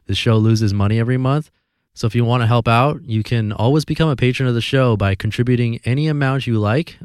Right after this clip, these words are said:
over at old podcast dot com. But if you're not in a position financially to do that, you can show your support for free by simply joining my weekly email list.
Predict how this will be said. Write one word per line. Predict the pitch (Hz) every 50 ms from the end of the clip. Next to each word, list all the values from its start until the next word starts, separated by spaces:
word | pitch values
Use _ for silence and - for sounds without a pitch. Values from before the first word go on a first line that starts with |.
| -
over | 107 107 101 104
at | 101 98
old | 104 104 113 113 -
podcast | - 113 107 107 104 - 123 113 107 -
dot | - 104 90 92
com. | - 104 104 104 117 135 165 170 _ _ _ _ _ _ _ _ _
But | - 104 104 98
if | 98 - -
you're | 113 110
not | 117 123 120
in | 117
a | 101
position | - 104 98 110 110 - 120 104
financially | - 104 101 98 104 107 107 - 117 117 110
to | - -
do | 95 101 110
that, | 113 131 139 143 143 _ _ _ _ _ _
you | - 110
can | 98 113 101
show | - - 135 139 151
your | 160 151
support | - 151 127 - 135 127 117 -
for | - 107
free | - - - 147 170 185 156 107 98 104 104 _ _ _ _ _ -
by | - 101 95
simply | - 143 131 135 139 117
joining | 117 123 123 123 123 120
my | 110 101
weekly | 98 101 117 127 - - 139 139 139 - 110 110
email | 113 110 104 98 90
list. | 87 85 80 78 - - - -